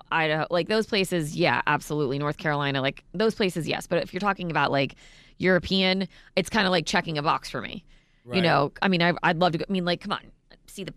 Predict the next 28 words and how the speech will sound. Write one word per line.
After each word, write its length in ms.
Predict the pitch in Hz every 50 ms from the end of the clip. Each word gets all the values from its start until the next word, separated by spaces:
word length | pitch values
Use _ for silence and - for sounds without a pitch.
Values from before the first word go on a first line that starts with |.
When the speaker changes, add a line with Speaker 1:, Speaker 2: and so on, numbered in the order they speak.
| - _ -
Speaker 1:
the 80 | 151
Parthenon 800 | 143 - - 185 180 175 - 196 196 180 180 175 185 190 185 175
and, 320 | 156 139 135 131 127 120 - _ -
and 120 | 151 156
all 100 | 160 165
that 140 | 160 160 156
kinda 160 | - 175 160
stuff. 300 | 156 - - 160 156 -
Like, 320 | - 131 117 - - - - -
I 60 | 151
mean, 160 | 156 151 147
that's 200 | 156 175 - - -
Speaker 2:
Oh, 100 | 131 135
that'd 140 | 127 170 170
be 80 | 147
Speaker 1:
bucket, 60 | 160 139
Speaker 2:
amazing. 460 | 131 143 175 220 202 127 98 82 78
Speaker 1:
that's 140 | 185 185 135
Speaker 2:
Absolutely 300 | 127 - 190 196 240 -
Speaker 1:
bucket 120 | 156 113
list 140 | 165 160 156
Speaker 2:
amazing. 180 | 175 160 151 151
Speaker 1:
stuff. 580 | - - - - - 180 127 - - - - -
So, 440 | - - - - 139 117 - - 160 -
yeah. 200 | - - - - - - - _ _ _ _
Speaker 2:
That's 380 | - 95 101 151 202 247 240 -
a 60 | 262
weir-, 260 | 226 180 156 170 -